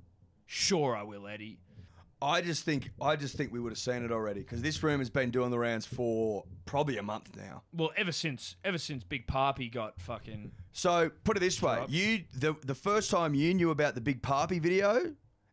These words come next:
Speaker 2: was when you saw it, when you got
Speaker 1: Yes.
Speaker 2: sent it.
Speaker 1: Yes.
Speaker 2: You know what I mean?
Speaker 1: Yes.
Speaker 2: You didn't hear about, "Oh, there's a s-, there's a video out there." You got sent it and then it blew up.
Speaker 1: Yes.
Speaker 2: Do you know what I mean?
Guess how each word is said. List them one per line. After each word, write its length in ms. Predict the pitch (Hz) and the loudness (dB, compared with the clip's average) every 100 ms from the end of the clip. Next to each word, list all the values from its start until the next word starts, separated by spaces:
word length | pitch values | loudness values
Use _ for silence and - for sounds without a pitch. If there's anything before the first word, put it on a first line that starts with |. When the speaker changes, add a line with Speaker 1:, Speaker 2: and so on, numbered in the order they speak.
| _ | _
Speaker 2:
was 220 | 156 127 | 0 2
when 160 | 143 135 | 2 2
you 80 | |
saw 400 | 110 - 143 127 | 2 2 4 4
it, 100 | 87 - | 0 -2
when 120 | 135 | 2
you 80 | 131 | 2
got 80 | 113 | 2
Speaker 1:
Yes. 100 | - | 2
Speaker 2:
sent 360 | - 135 123 | 2 0 0
it. 140 | 95 - | -6 -8
Speaker 1:
Yes. 440 | 151 123 - - - | -8 -8 -8 -18 -2
Speaker 2:
You 120 | 131 | 2
know 160 | 139 139 | 4 4
what 100 | 131 | 4
I 40 | |
mean? 300 | 127 135 143 | 2 2 2
Speaker 1:
Yes. 300 | 117 - - - | -2 -8 -16 -2
Speaker 2:
You 120 | 147 | 2
didn't 200 | 185 160 | 4 2
hear 280 | 110 147 165 | 2 4 4
about, 420 | 156 139 135 123 - | 4 4 4 0 4
"Oh, 220 | 151 147 | 6 6
there's 160 | 131 113 | 4 2
a 40 | |
s-, 200 | 110 - | -2 -2
there's 180 | 131 123 | 0 0
a 40 | 107 | 2
video 400 | 131 147 120 107 | 4 4 4 4
out 140 | 110 | 4
there." 100 | 120 | 2
You 120 | 123 | 2
got 180 | 117 135 | 2 0
sent 340 | - 147 151 | 0 0 2
it 180 | 185 185 | 0 0
and 120 | - 131 | 0 0
then 140 | 127 | 0
it 80 | 90 | -2
blew 220 | 127 120 | 2 4
up. 240 | 117 92 - | 4 0 -12
Speaker 1:
Yes. 400 | 131 - - - - - | -18 -18 -20 -20 -20 -4
Speaker 2:
Do 80 | 139 | 0
you 40 | |
know 140 | 135 131 | 2 4
what 100 | 131 | 4
I 40 | |
mean? 400 | 123 131 139 139 | 2 2 0 -2